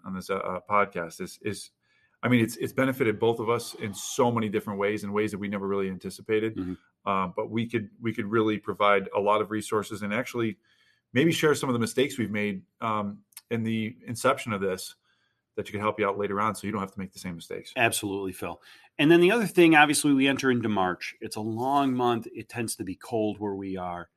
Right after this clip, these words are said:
Speaker 2: We're thinking college basketball.
Speaker 1: Oh, yeah.
Speaker 2: One of the things that I really kinda lean on to get me through this, this month is March Madness,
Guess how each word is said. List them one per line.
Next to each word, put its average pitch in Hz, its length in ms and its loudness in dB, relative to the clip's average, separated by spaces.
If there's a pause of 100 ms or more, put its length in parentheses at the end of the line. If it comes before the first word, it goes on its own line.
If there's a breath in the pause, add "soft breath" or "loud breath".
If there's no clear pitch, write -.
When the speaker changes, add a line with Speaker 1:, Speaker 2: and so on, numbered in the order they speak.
(380)
Speaker 2:
We're 170 80 0
thinking 143 320 -6
college 87 400 -6
basketball. - 600 -14
Speaker 1:
Oh, 95 180 0
yeah. 110 140 2
Speaker 2:
One 190 140 6
of 226 60 0
the 214 100 4
things 147 360 2
that 120 100 2
I 104 60 2
really 147 640 8
kinda 143 260 2
lean 131 300 4
on 90 220 -2
to 90 100 -10
get 110 180 -2
me 139 140 0
through 131 320 -2
this, 123 400 -2
this 120 340 -2
month 117 420 0 (720)
is 104 160 -4
March 117 300 0
Madness, 107 560 -4